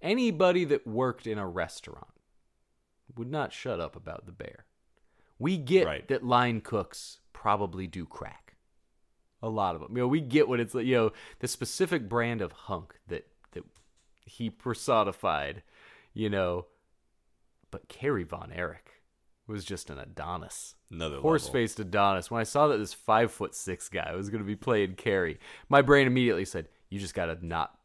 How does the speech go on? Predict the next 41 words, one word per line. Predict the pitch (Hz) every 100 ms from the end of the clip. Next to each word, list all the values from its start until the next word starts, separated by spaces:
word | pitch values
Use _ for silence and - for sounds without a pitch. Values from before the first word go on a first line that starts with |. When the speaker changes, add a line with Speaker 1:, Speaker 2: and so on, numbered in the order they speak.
| _ _
Speaker 1:
think | - 78 73
of | -
who | - 85
Kerry | - 73 85
Von | - 76
Erich | 64 52 -
was." | 82
Speaker 2:
Exactly. | 107 101 80 76 69
Speaker 1:
This | 170 156
is | 165
a | 151
diff-, | 123 151 151 160
this | 202 190
is | 196
a |
new | 170 165 165
Speaker 2:
It's | 135
Speaker 1:
man | 107
in | 95 95
time. |
Speaker 2:
inspired. | 92 120 101 92
Speaker 1:
This | 156
is |
a | 190
different | 131 170 160 151
man. | 123 82 73 -
Speaker 2:
Yeah. | - 78 67 - _ _ -
Speaker 1:
You | 180
cannot | 202 262 226 214 -
find | - 196 196 190
a | 175
person | 175 185 - 135
that | 117 135
you | 135
could | 139 127
believably | 120 123 127 104 107 -
cast | - 117 90 - -
as | - 98 -
Kerry | - 104 90
Von | 82 85 82
Erich. | 78 - -